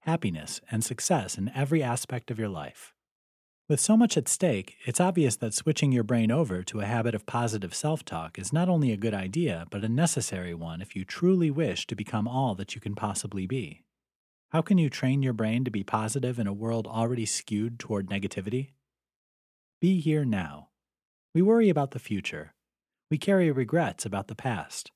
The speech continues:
It's no wonder focusing on things outside of the present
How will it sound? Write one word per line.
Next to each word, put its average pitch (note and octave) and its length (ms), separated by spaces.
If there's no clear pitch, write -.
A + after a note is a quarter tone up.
It's - 160
no D#3 100
wonder C3 320
focusing A#2+ 480
on G2+ 140
things G2+ 320
outside A#2+ 460
of F#2 100
the F2+ 80
present C3 460